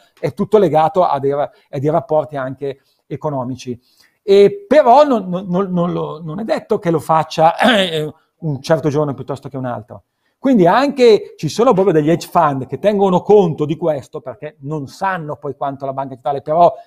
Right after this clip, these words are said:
fanno delle deduzioni in base al mercato, come si è comportato, e quindi sanno che, per esempio, mancano cinque giorni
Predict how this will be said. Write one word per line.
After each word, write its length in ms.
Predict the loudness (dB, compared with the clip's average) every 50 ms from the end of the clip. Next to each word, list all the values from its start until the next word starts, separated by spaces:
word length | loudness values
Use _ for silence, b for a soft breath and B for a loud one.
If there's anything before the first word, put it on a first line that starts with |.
| B B
fanno 380 | _ -4 -2 0 0 2 0 0
delle 240 | 0 0 0 2 0
deduzioni 640 | 0 0 -2 -6 -10 -6 -4 -4 -4 -4 -4 -8
in 80 | -12 -6
base 320 | -4 -2 -2 -2 -2 -6
al 100 | -8 -10
mercato, 520 | -8 -10 -10 -10 -6 -4 -4 -4 -4 -8 -14
come 200 | -14 -14 -14 -14
si 80 | -16
è 60 | -14 _
comportato, 720 | -14 -12 -10 -10 -10 -4 -2 -2 -2 -2 -2 -2 -4 -4 b b b b b
e 120 | -8 -6 -2
quindi 260 | 0 2 2 2 2
sanno 480 | 2 2 4 4 4 2 0 -2 -6
che, 320 | -4 -4 -4 -2 -2 -4 -6 _ _ _
per 120 | _ -2 0
esempio, 280 | 2 2 2 2 0
mancano 400 | 2 2 2 2 0 -2 -4 -6
cinque 300 | -4 -4 -6 -2 0 2
giorni 520 | 4 6 6 6 4 4 0 0 -2 -2